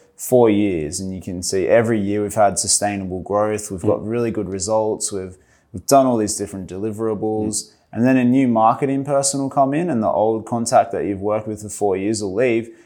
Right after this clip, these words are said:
Speaker 1: And then that new person will say, "Hey, um, we're gonna put the job up for pitch. I've
Speaker 2: Mm.
Speaker 1: got this really great agency
Speaker 2: Ah,
Speaker 1: that
Speaker 2: yeah.
Speaker 1: I worked with in the past. We're gonna bring them in.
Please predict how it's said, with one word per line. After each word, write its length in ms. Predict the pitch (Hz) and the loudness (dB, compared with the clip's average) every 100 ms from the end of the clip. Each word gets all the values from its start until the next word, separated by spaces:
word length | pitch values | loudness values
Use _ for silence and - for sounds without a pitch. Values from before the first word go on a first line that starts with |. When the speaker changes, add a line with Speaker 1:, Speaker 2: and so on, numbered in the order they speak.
| _ | _
Speaker 1:
And 120 | 98 | -6
then 80 | 104 | 0
that 180 | 113 98 | 0 2
new 180 | 127 143 | 0 0
person 400 | 127 113 107 107 | 2 2 2 -4
will 80 | 104 | -6
say, 280 | - 104 101 | 0 0 0
"Hey, 480 | 117 127 123 147 - _ _ _ _ _ _ _ _ _ - | 2 2 0 -6 -10 _ _ _ _ _ _ _ _ _ 2
um, 580 | 117 113 113 110 101 - | 4 4 2 -2 -6 -6
we're 100 | 127 | -4
gonna 180 | 123 120 | -2 -4
put 380 | - 120 113 104 | -2 -2 -2 -4
the 100 | 110 | -6
job 240 | 110 117 | -2 4
up 140 | 117 - | 4 2
for 80 | |
pitch. 680 | 104 - 160 160 - - _ - | -8 -2 0 0 -8 -10 _ 4
I've 180 | 123 127 | 4 4
Speaker 2:
Mm. 40 | |
Speaker 1:
got 140 | 123 107 | 0 -2
this 200 | 107 98 | -8 -10
really 600 | 104 127 143 139 123 104 | -6 -2 2 2 2 -2
great 380 | 104 107 98 - | -2 -2 -2 -2
agency 540 | 156 165 131 123 92 90 | 0 2 2 0 0 -2
Speaker 2:
Ah, 100 | 87 | -2
Speaker 1:
that 160 | 107 | -2
Speaker 2:
yeah. 80 | 107 | 0
Speaker 1:
I 40 | |
worked 340 | 110 117 117 117 | 0 2 2 0
with 160 | 107 | -6
in 120 | 104 92 | -8 -10
the 60 | |
past. 680 | 87 160 165 104 131 - - _ _ 127 | 2 6 6 6 0 -4 -8 _ _ -2
We're 120 | 170 | 0
gonna 120 | 170 | 4
bring 220 | 156 120 | 4 6
them 220 | 123 131 | 6 4
in. 460 | 135 135 131 135 | 4 2 2 0